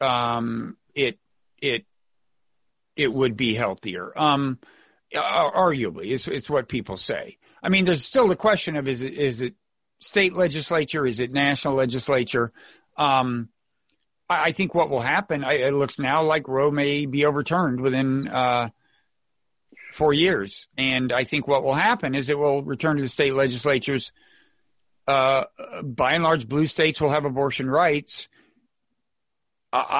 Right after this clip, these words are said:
I think that that kind of division may, may deepen the, the, the, the red-blue divisions in the country to the extent that different states have different, uh, rules governing, uh, these various kinds of social issues prevailing.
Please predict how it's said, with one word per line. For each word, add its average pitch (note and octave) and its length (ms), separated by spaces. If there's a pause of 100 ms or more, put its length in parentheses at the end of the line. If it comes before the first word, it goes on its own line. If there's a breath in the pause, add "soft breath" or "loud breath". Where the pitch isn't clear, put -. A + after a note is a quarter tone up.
(100)
I B3 40
think D#3 380
that C#3+ 140
that E3 220
kind F#3+ 280
of B2+ 260 (140)
division C3+ 460
may, D3 180
may D3 400
deepen C#3 640
the, C3+ 240
the, C3 340
the, B2+ 400 (300)
the D3+ 80
red-blue D3+ 380
divisions C3+ 440
in D3 160
the A#2+ 80
country A2 540 (120)
to D3 100
the C#3+ 100
extent E3+ 280
that C#3+ 140
different G3+ 360
states E3+ 400
have C#3 160
different, D3+ 440 (720 soft breath)
uh, B2 520 (200)
rules D#3+ 800 (320)
governing, D#3 420
uh, - 200 (120)
these C#3 220
various D3+ 420
kinds D3 220
of B2 100
social C#3 380
issues A#2 400
prevailing. C3 760